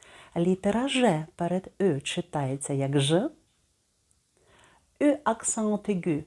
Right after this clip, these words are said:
дає нам звук «е». І літера «ю»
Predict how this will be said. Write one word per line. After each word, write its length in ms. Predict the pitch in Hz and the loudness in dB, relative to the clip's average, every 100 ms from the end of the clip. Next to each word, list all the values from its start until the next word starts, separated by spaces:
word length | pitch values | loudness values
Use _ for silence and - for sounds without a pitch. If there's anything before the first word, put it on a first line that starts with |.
| _ _ _ - | _ _ _ -8
дає 400 | 156 156 143 139 | -6 -4 -2 -2
нам 180 | 143 | -2
звук 340 | 147 139 135 - - | -2 -2 -6 -6 0
«е». 240 | 165 202 285 _ _ _ _ _ _ _ _ - - - _ _ _ | 2 0 -4 _ _ _ _ _ _ _ _ -20 -20 -20 _ _ _
І 100 | 359 | 4
літера 440 | 240 202 165 160 - | 6 2 0 -2 -2
«ю» 280 | 247 381 | -2 -2